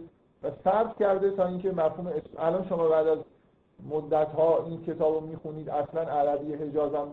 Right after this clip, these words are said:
بلد نیستید، احتمالاً بهتر می‌فهمید اسلام و مسلم تو قرآن یعنی چی تا اون عربی که اون زمان زندگی می‌کرد. بلاغت یعنی اینکه قرآن به خوبی این وظیفه رو انجام بده. یعنی من بعد از هزار و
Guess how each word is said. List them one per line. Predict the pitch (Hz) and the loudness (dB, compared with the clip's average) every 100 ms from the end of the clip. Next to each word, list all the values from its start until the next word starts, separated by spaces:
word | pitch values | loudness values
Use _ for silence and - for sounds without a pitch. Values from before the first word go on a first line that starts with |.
| 139 | -4
بلد | 147 151 147 | 0 0 -2
نیستید، | - 202 - 160 | -8 -12 -12 -4
احتمالاً | 160 165 170 185 | -2 0 2 2
بهتر | 180 165 175 165 | 2 0 2 0
می‌فهمید | 151 151 135 131 | 0 -6 -6 -8
اسلام | 131 - 139 135 | -10 -6 -6 -4
و | 127 127 | -8 -12
مسلم | - 147 | -10 -12
تو | 143 | -8
قرآن | 135 139 139 147 | -2 0 0 -2
یعنی | 143 139 - | -4 -4 -10
چی | 123 - _ - - | -16 -16 _ -18 -4
تا | 147 | -2
اون | 160 | -2
عربی | 151 151 160 165 180 | 0 4 4 4 0
که | 175 | -4
اون | 170 156 | -4 -2
زمان | 139 135 127 | -2 -2 -6
زندگی | 127 123 120 | -8 -8 -10
می‌کرد. | 117 117 113 117 _ _ _ 135 | -12 -10 -12 -12 _ _ _ -4
بلاغت | 170 180 185 220 240 | 6 8 8 6 2
یعنی | 226 214 | 0 -2
اینکه | 220 233 226 | -4 -2 0
قرآن | 202 170 165 202 208 | 2 4 4 2 2
به | 180 | 0
خوبی | - 180 202 | 0 -4 -2
این | 220 | 2
وظیفه | 185 160 165 175 | 4 4 0 0
رو | 175 | 2
انجام | 147 135 135 | 0 -2 -6
بده. | 120 113 _ _ _ _ _ _ 123 | -6 -12 _ _ _ _ _ _ -10
یعنی | 147 | -4
من | 160 | -2
بعد | 160 160 156 | 2 4 4
از | 156 | 2
هزار | 156 160 156 | 0 4 4
و | 156 147 | 4 0